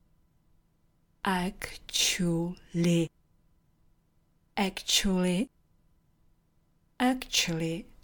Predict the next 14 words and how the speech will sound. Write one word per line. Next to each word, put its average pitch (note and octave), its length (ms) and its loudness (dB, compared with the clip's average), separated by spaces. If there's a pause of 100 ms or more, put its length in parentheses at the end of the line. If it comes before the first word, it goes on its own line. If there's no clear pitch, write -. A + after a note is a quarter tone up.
I've F#3+ 300 0
got - 200 -4 (340)
three. G3+ 460 2 (1200)
Vlastně F3 560 2
mám E3 260 2
tři. - 420 0 (1700)
One E3+ 420 4
for - 300 -2
him, D3+ 520 -2 (1500)
one E3 560 2
for - 300 -2
his - 240 2
brother D#3+ 720 -2 (1500)
and E3+ 260 -4